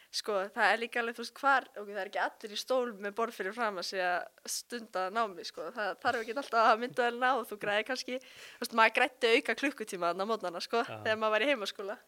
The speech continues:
Speaker 2: Og logga sig inn bara og,
Speaker 1: Logga sig inn
Speaker 2: og,
Speaker 1: bara
Speaker 2: já, já.
Speaker 1: og, þú veist, maður fekk aðeins meiri svefn, held ég. Ég held að það geti alveg, þú veist,
Speaker 2: Já,
Speaker 1: tengst
Speaker 2: já.
Speaker 1: þessu.
Speaker 2: Og vonandi, ef, þú veist, sjáum við eitthvað jákvætt í
Speaker 1: Mhm.
Speaker 2: skólakerfinu, koma úr þessu,
Speaker 1: Já.
Speaker 2: covid-dæmi, þú veist, með bara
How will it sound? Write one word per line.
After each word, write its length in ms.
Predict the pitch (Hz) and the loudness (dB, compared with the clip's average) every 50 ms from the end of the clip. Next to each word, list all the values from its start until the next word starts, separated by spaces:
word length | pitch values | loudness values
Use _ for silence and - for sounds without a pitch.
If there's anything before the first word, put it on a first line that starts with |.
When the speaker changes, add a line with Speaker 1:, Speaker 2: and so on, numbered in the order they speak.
| _ _ _ _ _ - | _ _ _ _ _ -10
Speaker 2:
Og 80 | 120 123 | -6 -6
logga 240 | 123 123 - 131 | -6 -4 -4 -6
sig 160 | 120 127 135 143 | -6 -4 -6 -6
inn 80 | 143 | -4
bara 240 | 143 139 135 135 139 | -2 -2 0 0 0
og, 140 | 139 - 135 - | 0 0 0 -2
Speaker 1:
Logga 300 | 240 277 - - 220 254 | -2 -2 -2 -4 -4 -2
sig 100 | 247 254 | -2 -4
inn 80 | 226 | -4
Speaker 2:
og, 60 | 262 | -4
Speaker 1:
bara 180 | - 226 220 233 | -4 -2 -2 0
Speaker 2:
já, 240 | 220 220 220 208 202 | 0 -2 -2 -2 -2
já. 80 | 196 | -4
Speaker 1:
og, 140 | 202 - - _ _ _ _ _ _ - | -6 -8 -12 _ _ _ _ _ _ -16
þú 20 | |
veist, 160 | 233 226 - - | -16 -16 -14 -12
maður 140 | 208 220 | -10 -6
fekk 240 | 240 233 247 - 214 | -4 -4 -4 0 2
aðeins 280 | 233 247 226 208 - - | 2 4 4 2 0 -2
meiri 280 | 254 233 208 196 208 170 - | -2 -2 -2 -2 -4 -6 -6
svefn, 300 | - - 233 190 - - | -6 -6 -6 -6 -6 -8
held 140 | - 175 175 | -14 -12 -12
ég. 80 | 175 170 | -8 -6
Ég 80 | 180 | -6
held 100 | 208 220 | -6 -6
að 80 | - 208 | -8 -10
það 120 | 220 202 | -14 -12
geti 180 | 208 196 196 202 | -12 -10 -8 -6
alveg, 180 | 190 180 175 190 | -6 -6 -8 -12
þú 80 | - | -14
veist, 160 | - 196 - | -18 -20 -20
Speaker 2:
Já, 80 | - - | -16 -14
Speaker 1:
tengst 300 | - 104 101 104 113 117 | -14 -12 -12 -12 -14 -14
Speaker 2:
já. 60 | - - | -16 -16
Speaker 1:
þessu. 160 | - 185 113 | -16 -16 -16
Speaker 2:
Og 180 | 107 _ - | -18 _ -12
vonandi, 320 | 131 131 139 170 170 175 156 | -8 -6 -6 -4 -2 0 0
ef, 140 | 139 139 139 | 2 2 2
þú 80 | 139 139 | 0 -4
veist, 160 | 135 - _ - - - - _ _ - - - | -6 -10 _ -20 -20 -20 -20 _ _ -20 -20 -16
sjáum 320 | - - - 151 156 160 147 131 | -10 -6 -4 -2 0 0 0 0
við 100 | 127 139 | 0 -2
eitthvað 320 | 147 143 - 131 120 127 127 - _ _ _ _ - | -4 -4 -4 -6 -6 -6 -8 -10 _ _ _ _ -4
jákvætt 640 | 131 139 139 139 - - 123 120 - _ _ _ _ - | -2 -2 -2 -2 -4 -10 -10 -10 -10 _ _ _ _ -18
í 140 | - 139 131 131 131 - | -14 -12 -12 -12 -12 -14
Speaker 1:
Mhm. 180 | 254 262 - - | -16 -18 -20 -16
Speaker 2:
skólakerfinu, 720 | - - 139 135 143 139 - 135 123 123 120 123 131 143 - _ _ _ _ _ _ _ _ _ _ _ _ _ _ - | -10 -6 -6 -4 -4 -4 -6 -6 -8 -8 -8 -8 -10 -12 -12 _ _ _ _ _ _ _ _ _ _ _ _ _ _ -10
koma 160 | - 139 147 | -8 -4 -4
úr 80 | 156 151 | -4 -4
þessu, 220 | 127 - 127 127 139 | -6 -6 -8 -10 -10
Speaker 1:
Já. 80 | - - _ | -12 -12 _
Speaker 2:
covid-dæmi, 480 | - 165 160 147 139 - 113 107 117 117 | -4 -2 -2 -2 -2 -4 -6 -6 -4 -6
þú 140 | 120 123 | -6 -6
veist, 100 | 120 - | -6 -6
með 200 | 135 131 120 120 | -4 -4 -4 -4
bara 260 | - 120 113 110 110 | -4 -6 -6 -6 -6